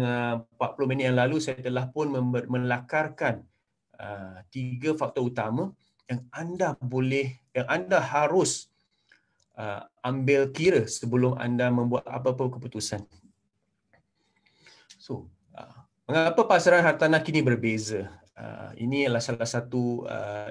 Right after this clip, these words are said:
ini empat faktor, ah, utama yang membuat pasaran hartama ini wal-, harta-, pasaran hartanah pada masa ini walaupun dalam pandemik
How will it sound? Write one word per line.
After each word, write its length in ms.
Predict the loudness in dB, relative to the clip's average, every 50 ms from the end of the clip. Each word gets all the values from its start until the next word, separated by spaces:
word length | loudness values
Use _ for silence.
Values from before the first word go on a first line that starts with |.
| -6
ini 160 | -4 -2 2 2
empat 320 | 2 2 2 0 0 0
faktor, 560 | -4 -4 -6 -2 2 4 4 4 2 -2 -12 -18 _ _ _ _ -20 -20 -20 _ _ _ _ -8
ah, 800 | -6 -4 -4 -4 -4 -6 -8 -10 -8 -8 -8 -8 -8 -10 -12 -14 -16 _ _
utama 400 | -6 -2 0 0 2 2 2 2
yang 480 | 2 2 2 2 2 -2 -4 -4 -4 -4
membuat 400 | -2 -2 2 4 4 2 2 2
pasaran 480 | -4 -4 -4 -4 -2 0 0 2 2
hartama 480 | 0 -2 -2 -2 -2 0 2 2 4 4
ini 160 | 2 2 2
wal-, 320 | 2 4 4 4 4 2 0 -8 -14
harta-, 480 | -4 0 0 0 2 2 0 0 -2 -8 -14 -14 -14 -16 -20 -20 -20 _ _ _ -6
pasaran 320 | -4 0 2 2 2 4
hartanah 400 | 2 0 2 2 0 2 2 0 0
pada 220 | 0 -2 0 -2
masa 240 | -4 -4 -6 -6 -6
ini 240 | -6 -6 -4 -2 0
walaupun 800 | 2 4 2 2 4 4 2 2 4 4 2 2 2 0 -6 -16 _ _ -20 -20 _ _
dalam 320 | -2 0 2 4 2 2
pandemik 560 | 2 2 4 4 4 4 4 2 2 0 0